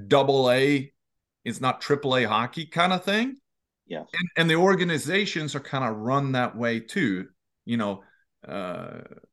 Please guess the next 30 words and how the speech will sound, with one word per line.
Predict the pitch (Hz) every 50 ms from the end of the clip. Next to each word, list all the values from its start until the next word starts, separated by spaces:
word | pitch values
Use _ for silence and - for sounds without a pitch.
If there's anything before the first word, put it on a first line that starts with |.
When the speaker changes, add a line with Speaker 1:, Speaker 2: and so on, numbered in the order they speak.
| _
Speaker 1:
and, | - 147 165
and | - - 180 190
that's | 202 196 -
just | - 202 - - -
the | 156
way | 135 147 143 139
it | 139 165
is. | 185 117 95 -
But | - 131 247 226 147 -
here's | - - 202 240 247 254
my, | 277 240 214 160 - -
my, | - 143 147 143 143 - - _ _
even | - 226 240 302 330 320 339 320 311 -
at | - 190 180 175 -
the | 180 156
highest | 139 - - 175 175 180 180 180 180 175 - - -
level, | 151 156 165 185 214 220 151 95 - - - 113 _ _ _ _ _ _ _ _ _ _ _ _ _ _ _ _ _ _ _ _ _ _ _ _
uh, | - 139 139 139 135 127 123 117 - - _ _ _ _ _ _ _ _ _ _ _ _ _ _ _ _ _ _ _ _ _ _ _ _ _ _ -
they | - 208 208
have | 151 131 185 240 269 254 190
nice | 180 185 185 190 185 -
facilities. | - - 143 - - 196 220 233 151 110 - - - - - - _ _ _ _ _ _ _ _ _ _ _ _ _ -
They | 143 156 151
have | 143 185 220 220 156 123
good | 131 185 185 139 -
coaching, | - - 180 214 254 - - - 87 60 64 71 101 - _ _ _ _ _ _ _ _ _ _ _ _ _ _ _ _ _ _ _ _ _ _ _ _ _ _ _ _ _ -
but | 190 185 190
they | - 175 165
don't | 139 120 135 190 240 294 - 294 214
have, | 147 170 180 165 156 143 143 139 131 120 120